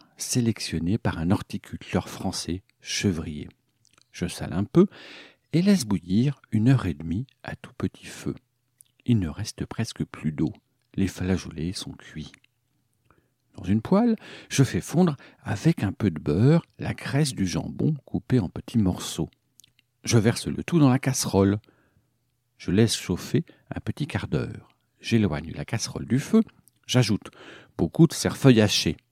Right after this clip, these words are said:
Je mélange, je goûte, je rectifie le sel, j'enlève l'os. Je régale encore six amis. Ils s'en vont, ébahis par une douce euphorie. Je reste seul,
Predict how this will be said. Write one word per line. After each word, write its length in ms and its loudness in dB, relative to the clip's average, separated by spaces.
Je 140 0
mélange, 560 4
je 120 -2
goûte, 440 0
je 140 -14
rectifie 500 -6
le 80 -12
sel, 420 2
j'enlève 360 0
l'os. 420 4
Je 120 0
régale 340 0
encore 280 -2
six 340 -2
amis. 320 0
Ils 160 0
s'en 220 -8
vont, 240 -4
ébahis 480 0
par 160 -4
une 140 -10
douce 320 -8
euphorie. 520 -10
Je 140 0
reste 320 4
seul, 340 2